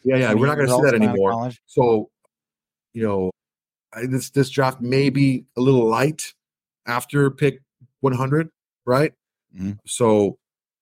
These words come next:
Speaker 1: normally, yeah, t-, you, for Mayock to get, what, six picks in the top one hundred or whatever in that draft and have n-, get nothing for it, I don't think that's gonna happen to us again. I'm not
Speaker 2: Better
Speaker 1: gonna lie.
Speaker 2: not.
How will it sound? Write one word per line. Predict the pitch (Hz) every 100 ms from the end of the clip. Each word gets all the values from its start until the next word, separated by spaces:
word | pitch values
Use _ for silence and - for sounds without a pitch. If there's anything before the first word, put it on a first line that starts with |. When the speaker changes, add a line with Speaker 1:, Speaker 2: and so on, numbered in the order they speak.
| _ _
Speaker 1:
normally, | 139 135 147 156 123 120
yeah, | 127 113 98 85 _ -
t-, | - _ _
you, | 65 117 110
for | 127
Mayock | 113 127 135 110 -
to |
get, | 92 110 -
what, | 107 95
six | - - 113 -
picks | - 110 -
in |
the | 95
top | 92 98 90
one | 95
hundred | 95 98 90
or | 85
whatever | 87 82 80 - _ _ _ _ _ -
in | 98
that | 98 71
draft | - 92 87
and | 87
have | 92 -
n-, | 87 90 98 98 -
get | - 104
nothing | 101 92 92
for | - 98 92
it, | 80 - _ _ _ _ _ _ _ _ _ _ _ _ -
I | 110
don't | 101
think | 95
that's | 87
gonna | 90
happen | 82 78 -
to | 80
us | 76
again. | 71 78 76 _ _ _ _ _ _ -
I'm | 175
not |
Speaker 2:
Better | 160 202
Speaker 1:
gonna | 165
lie. | 156
Speaker 2:
not. | 151